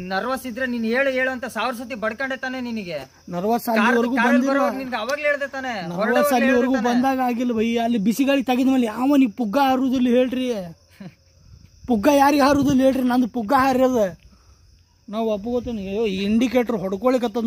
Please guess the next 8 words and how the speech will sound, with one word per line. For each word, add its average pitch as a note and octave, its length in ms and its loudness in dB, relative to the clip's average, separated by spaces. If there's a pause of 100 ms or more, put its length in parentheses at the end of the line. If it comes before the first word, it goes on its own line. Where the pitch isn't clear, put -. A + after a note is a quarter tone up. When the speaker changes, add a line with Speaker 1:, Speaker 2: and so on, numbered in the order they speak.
Speaker 2:
ನಾನು G#3 120 -2 (140)
ಒಳಗ. G3+ 260 0 (640)
ಎಡಕ F#3+ 280 -4 (120)
ಬಲಕ, A3+ 220 -2 (160)
ಎಡಕ A3 200 -4 (120)
ಬಲಕ A3 260 -2
ಅಂತಂದು. G3 500 -4 (160)
Speaker 1:
ನೋಡು, F#3 180 -8